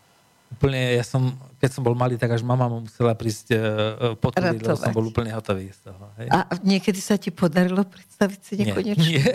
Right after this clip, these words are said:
Speaker 2: To asi nejde.
Speaker 1: <laughs> To
Speaker 2: Či
Speaker 1: nejde,
Speaker 2: myslíš, že by
Speaker 1: to nejde, lebo my v tej, z tejto reality ho nemôžeme pochopiť, hej. My sme v tej fyzickej úrovni, kde i-, je nám to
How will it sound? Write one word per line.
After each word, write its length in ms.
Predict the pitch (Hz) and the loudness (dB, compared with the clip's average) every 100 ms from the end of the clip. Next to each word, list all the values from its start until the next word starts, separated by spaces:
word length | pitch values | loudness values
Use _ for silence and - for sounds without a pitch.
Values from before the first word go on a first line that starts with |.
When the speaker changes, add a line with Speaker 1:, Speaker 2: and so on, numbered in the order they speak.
| - - _ _ - | 0 -2 _ _ 0
Speaker 2:
To 160 | 240 | 2
asi 300 | 269 269 - | 2 0 -2
nejde. 460 | 277 294 262 165 156 | 0 2 2 0 -4
Speaker 1:
<laughs> 20 | |
To 160 | - 139 | 0 0
Speaker 2:
Či 60 | |
Speaker 1:
nejde, 120 | 135 135 | 2 0
Speaker 2:
myslíš, 260 | 127 175 247 | 2 2 4
že 120 | 262 | 2
by 120 | 240 277 | 0 0
Speaker 1:
to 100 | 359 | 0
nejde, 240 | 175 160 | 2 2
lebo 160 | 147 147 | 2 2
my 160 | 160 | 2
v 80 | 160 | 0
tej, 160 | - 170 | 2 0
z 80 | 147 | 2
tejto 240 | - 156 147 | -2 2 2
reality 380 | 147 139 131 | 2 2 2
ho 80 | 127 | 0
nemôžeme 400 | 131 123 107 101 | 0 2 0 -2
pochopiť, 380 | 104 101 104 - | -10 -8 -10 -12
hej. 160 | 104 113 127 _ | -12 -12 -14 _
My 60 | 135 | -2
sme 140 | 131 | 0
v 100 | 131 | 0
tej 100 | - | 0
fyzickej 460 | 139 135 131 - 131 | 0 -2 -10 -2 0
úrovni, 500 | 127 135 131 127 135 131 - - _ | 2 2 0 0 0 -2 -16 -20 _
kde 480 | 113 113 117 120 123 120 123 117 - | -12 -12 0 2 4 2 2 0 -2
i-, 320 | 113 113 110 | -2 -2 -4
je 240 | - 117 | -8 -2
nám 300 | 120 117 117 | 2 2 0
to 400 | 110 107 110 107 | 0 0 2 -2